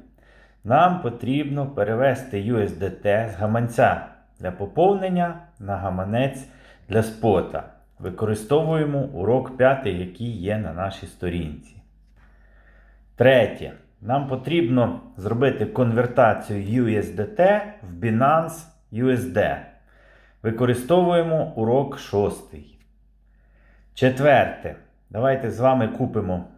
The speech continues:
знайдемо монету Matic. Використовуємо урок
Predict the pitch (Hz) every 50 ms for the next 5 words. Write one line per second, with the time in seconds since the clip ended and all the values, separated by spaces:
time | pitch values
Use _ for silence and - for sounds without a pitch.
0 | _ _ _ - 90 82 90 110 117 123 120 131 123 104 92 95 92 92 107 107
1 | 117 113 95 82 - - 87 85 104 113 107 95 95 92 - - 135 135 131 -
2 | - - _ _ _ _ _ _ _ _ _ - 110 - 131 127 - - - -
3 | 160 147 123 113 110 107 101 101 104 101 95 - - 120 123 135 113 98 - -